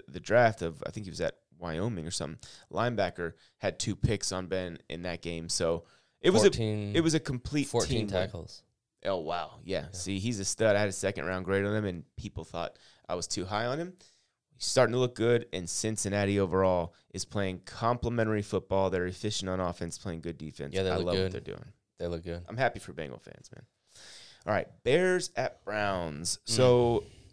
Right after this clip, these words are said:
Speaker 1: my
Speaker 2: What
Speaker 1: guy
Speaker 2: a
Speaker 1: Fields,
Speaker 2: tough,
Speaker 1: yeah.
Speaker 2: tough outing.
Speaker 1: Yeah, that was rough.
Speaker 2: Tough game.
Speaker 1: In, and I know a lot of people are of the belief that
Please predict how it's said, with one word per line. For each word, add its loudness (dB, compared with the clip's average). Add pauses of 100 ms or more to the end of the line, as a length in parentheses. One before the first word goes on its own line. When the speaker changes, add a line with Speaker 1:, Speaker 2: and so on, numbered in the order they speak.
Speaker 1:
my 0
Speaker 2:
What 6
Speaker 1:
guy 8
Speaker 2:
a 0
Speaker 1:
Fields, 2
Speaker 2:
tough, -20
Speaker 1:
yeah. 2
Speaker 2:
tough -2 (240)
outing. -2 (340)
Speaker 1:
Yeah, -6
that -8
was -12
rough. -8
Speaker 2:
Tough -4
game. -8 (200)
Speaker 1:
In, -6 (240)
and -4 (280)
I 2
know 6
a 6
lot 6
of 2
people 2
are 4 (480)
of 2
the -2
belief 0
that 2